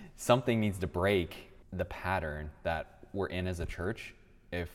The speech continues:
we're going to find a lot of healing and transformation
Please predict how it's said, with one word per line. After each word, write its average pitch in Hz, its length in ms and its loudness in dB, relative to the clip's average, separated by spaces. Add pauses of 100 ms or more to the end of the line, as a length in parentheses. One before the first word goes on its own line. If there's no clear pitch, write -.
(480)
we're 90 140 0
going 90 380 0
to 87 280 -4
find 82 340 -4
a 82 40 -2
lot 80 140 0
of 78 80 -6
healing 80 340 -6
and 76 80 -6
transformation 73 720 -8